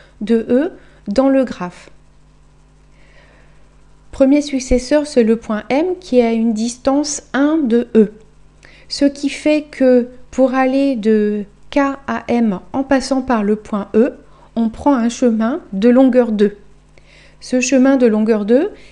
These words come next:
est plus court que le dernier chemin que nous avions enregistré pour aller de K à M, qui lui était de longueur quatre. Donc ce nouveau chemin nous intéresse, on le conserve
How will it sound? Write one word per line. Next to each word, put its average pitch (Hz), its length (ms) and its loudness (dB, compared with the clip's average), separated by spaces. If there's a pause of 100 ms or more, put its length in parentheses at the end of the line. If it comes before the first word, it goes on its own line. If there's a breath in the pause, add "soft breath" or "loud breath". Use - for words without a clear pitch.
(160 loud breath)
est 233 100 4
plus 285 280 -2
court 302 540 -4
que 269 120 0
le 254 340 2
dernier 269 460 0
chemin 247 400 0
que 254 120 -4
nous 220 220 0
avions 226 540 0
enregistré 220 960 -2
pour 202 260 -8
aller 208 300 -2
de 190 160 -4
K 196 140 -10
à 190 320 -6
M, 269 160 -2 (120)
qui 214 180 -6
lui 220 200 0
était 247 220 -2
de 208 120 0
longueur 202 460 -4
quatre. - 380 -8 (480 soft breath)
Donc 285 380 -2
ce - 120 -4
nouveau 262 460 4
chemin 269 340 4
nous 247 180 2
intéresse, 220 680 -4 (540 soft breath)
on 285 120 6
le 285 160 4
conserve 240 800 -2